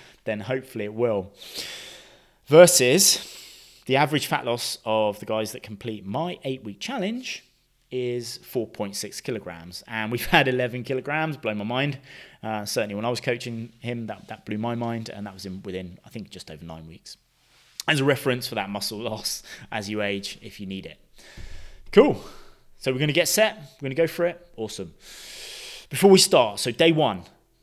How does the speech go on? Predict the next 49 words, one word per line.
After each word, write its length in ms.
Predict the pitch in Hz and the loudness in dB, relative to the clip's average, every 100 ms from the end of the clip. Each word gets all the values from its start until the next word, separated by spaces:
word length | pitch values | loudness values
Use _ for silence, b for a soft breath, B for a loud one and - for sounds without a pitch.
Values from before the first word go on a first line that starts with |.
| _ _ _ 123 | _ _ _ -10
I'm 60 | |
gonna 80 | 120 | -6
set 160 | - 131 | -2 -2
you 100 | 127 | -2
an 80 | 147 | 0
action 280 | 151 - 143 | -2 0 -2
step 240 | - 131 | -2 -2
for 60 | 120 | -2
day 180 | 131 123 | 0 2
one, 280 | 139 156 | 4 2
and 100 | 127 | 0
you 120 | 120 117 | -2 -2
have 140 | 110 | -2
action 240 | 123 - | -4 -8
steps 220 | 117 120 - | -8 -10 -8
for 60 | |
every 180 | 117 117 | -10 -8
single 240 | 123 110 | -8 -6
day 320 | 107 170 190 - | 0 0 0 -4
as 140 | 107 113 | -10 -8
we 80 | 117 | -4
move 180 | 131 | -4
through 160 | 127 120 | -2 -4
those 200 | 104 101 | -4 -4
five 380 | - 110 113 - | 0 0 0 -4
pillars. 480 | - 120 92 - - B B B | -2 -2 -2 -12 -14 B B B
So 340 | - 135 107 98 _ _ | -4 -2 -2 -4 _ _
what 180 | 143 262 | 0 2
is 80 | 160 | 2
the 80 | 185 | -2
target? 420 | 180 165 123 117 | 0 0 0 -2
What 200 | 135 151 | -2 -2
are 60 | 147 | 0
we 140 | 147 | 0
aiming 280 | 151 143 123 | 0 -2 -4
for? 220 | - 107 | -2 -2
And 100 | 117 | -2
I 40 | |
see 160 | 120 147 | -4 -2
this 140 | 127 | 0
so 280 | - 156 139 | 2 4 4
much. 300 | 143 143 - | 2 0 -2
I 80 | 113 | -8
canvass 480 | - 165 135 127 - | -6 -2 -2 -2 -4
everyone 280 | 151 156 151 | -4 -2 -4
coming 220 | 151 135 | -4 -6
into 180 | 135 120 | -4 -4
my 80 | 117 | -6
challenges. 600 | - 143 139 131 135 | -4 -4 -4 -2 -2